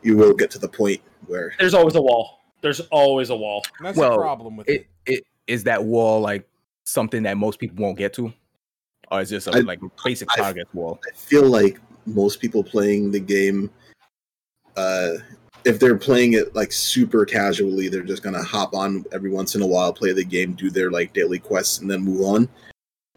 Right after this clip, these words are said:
Speaker 1: Uh, it can last a long time, but if you are going hardcore,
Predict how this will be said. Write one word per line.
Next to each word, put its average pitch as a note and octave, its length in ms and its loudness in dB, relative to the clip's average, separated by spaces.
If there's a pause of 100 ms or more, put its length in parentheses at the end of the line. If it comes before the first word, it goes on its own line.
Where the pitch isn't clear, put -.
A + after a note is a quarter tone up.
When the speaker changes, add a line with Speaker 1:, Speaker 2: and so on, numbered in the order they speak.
Speaker 1:
Uh, F2+ 140 2
it - 100 2
can A2 140 4
last G2+ 280 4
a G2+ 40 2
long G2 220 2
time, G#2+ 320 2
but G2+ 160 4
if G2+ 180 4
you G#2 320 6
are F#2+ 120 2
going G2 380 2
hardcore, G2 680 0